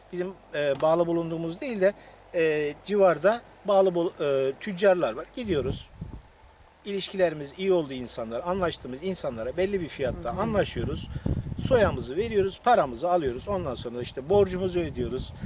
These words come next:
Speaker 1: harcımızı ödüyoruz. Malzeme alacaksak malzememizi alıyoruz. Ondan sonra kalan parayla da geçinmeye, hayatımızı
Speaker 2: Hı.
Speaker 1: devam ettirmeye çalışıyoruz.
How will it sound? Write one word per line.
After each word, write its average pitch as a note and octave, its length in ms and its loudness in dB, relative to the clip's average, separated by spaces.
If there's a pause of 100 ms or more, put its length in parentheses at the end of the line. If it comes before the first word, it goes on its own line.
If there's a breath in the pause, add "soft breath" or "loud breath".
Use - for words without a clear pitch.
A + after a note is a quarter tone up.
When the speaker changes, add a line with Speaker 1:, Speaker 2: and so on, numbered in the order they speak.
(240 loud breath)
Speaker 1:
harcımızı F#3+ 540 4
ödüyoruz. C3+ 360 -2
Malzeme F#3+ 420 2
alacaksak D3+ 520 0
malzememizi F#3 680 2
alıyoruz. C#3 320 0
Ondan F#3+ 260 -2
sonra D3 300 -8
kalan G3 300 4
parayla C#3 340 0
da F3+ 60 -2
geçinmeye, E3+ 520 0
hayatımızı D3+ 520 2
Speaker 2:
Hı. E3 60 -4
Speaker 1:
devam E3 240 4
ettirmeye A2+ 380 -8
çalışıyoruz. F#2 600 -12